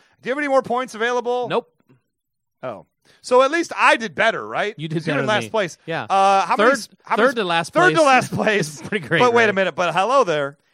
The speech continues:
Speaker 1: Do
Speaker 2: And
Speaker 1: I
Speaker 2: I
Speaker 1: have any more points available?
Speaker 2: No, you do not.
Speaker 1: Oh, dear.
Speaker 2: So here's what we've learned
Speaker 1: Oh, dear.
Speaker 2: from March Madness, especially this, this year.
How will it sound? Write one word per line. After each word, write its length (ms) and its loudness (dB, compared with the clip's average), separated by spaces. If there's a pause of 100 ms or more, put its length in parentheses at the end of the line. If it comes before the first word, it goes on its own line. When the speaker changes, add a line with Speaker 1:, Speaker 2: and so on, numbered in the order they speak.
(160)
Speaker 1:
Do 80 -6
Speaker 2:
And 80 2
Speaker 1:
I 120 6
Speaker 2:
I 20 6
Speaker 1:
have 100 2
any 140 0
more 160 2
points 280 -4
available? 440 -4
Speaker 2:
No, 120 -12
you 140 -10
do 100 -16
not. 260 -18
Speaker 1:
Oh, 180 -2
dear. 360 -16
Speaker 2:
So 120 -10
here's 240 -8
what 160 -6
we've 140 -6
learned 440 -4
Speaker 1:
Oh, 120 -6
dear. 120 -14
Speaker 2:
from 160 -4
March 300 -6
Madness, 500 -16 (240)
especially 440 -10
this, 440 -12
this 240 -14
year. 240 -16